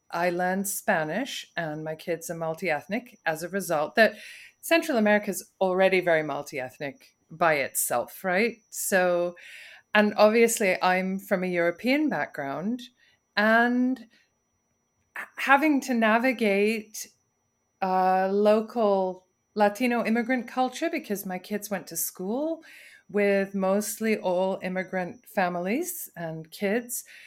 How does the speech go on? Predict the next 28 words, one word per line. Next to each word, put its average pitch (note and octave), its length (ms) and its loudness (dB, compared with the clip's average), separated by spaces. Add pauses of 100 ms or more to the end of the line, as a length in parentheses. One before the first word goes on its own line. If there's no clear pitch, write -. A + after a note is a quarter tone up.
(300)
I E3 360 -4
developed E3 420 -4
friendships B3 520 -4
in A#3+ 120 0
that A#3+ 180 -2
community A#3 960 -2
and E3 520 -6 (580)
learned D4+ 240 4
Spanish C4 420 4
over A3 160 2
time. A3+ 320 0
It's - 140 -4
still D#4+ 180 -2
not D4+ 240 0
perfect. A3 520 0
I'm E3+ 140 -6
still A#3+ 320 -4
working G#3 420 0
on G#3 140 0
it, A#3+ 220 -4 (100)
but G3+ 140 4
I G3+ 60 8
use A3+ 320 2
it C4+ 220 0
and F#3+ 220 -4
I F#3+ 140 0
engage. F#3+ 760 -4 (100)
And F#3+ 520 -2